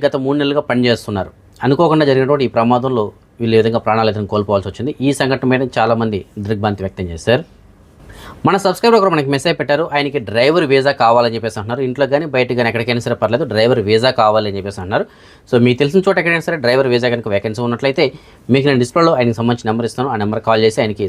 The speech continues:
సమాచారం అందించగలరు. అలాగే ఇంకొక సబ్స్క్రైబర్ మనకి మెసేజ్ పెట్టడం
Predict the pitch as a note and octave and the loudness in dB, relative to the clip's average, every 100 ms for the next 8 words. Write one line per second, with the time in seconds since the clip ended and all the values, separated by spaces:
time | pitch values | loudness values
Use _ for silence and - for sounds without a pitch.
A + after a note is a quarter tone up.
0 | - G#2 G2+ F#2+ F2 F2+ F2+ G2 B2+ A3+ | -2 0 0 -2 -8 -8 -8 -2 0 -2
1 | - - - _ - _ _ - D3 D#3+ | -6 -20 -20 _ -20 _ _ 0 0 2
2 | C#3+ D#3+ D#3+ D#3 C#3 - E3+ D3 B2+ A2+ | 2 2 0 0 -2 0 0 0 0 0
3 | C#3+ B2+ A#2+ | 0 -2 -2